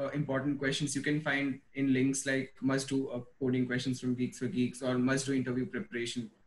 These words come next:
So you can refer that and do that. So after doing those important questions, I make sure that, uh, like, whi-, while I do an important question,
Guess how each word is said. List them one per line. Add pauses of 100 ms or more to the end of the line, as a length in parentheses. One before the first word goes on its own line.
(240)
So
you
can
refer
that
and
do
that. (240)
So
after
doing
those
important
questions, (520)
I
make
sure
that, (160)
uh,
like,
whi-,
while
I (160)
do (240)
an
important
question,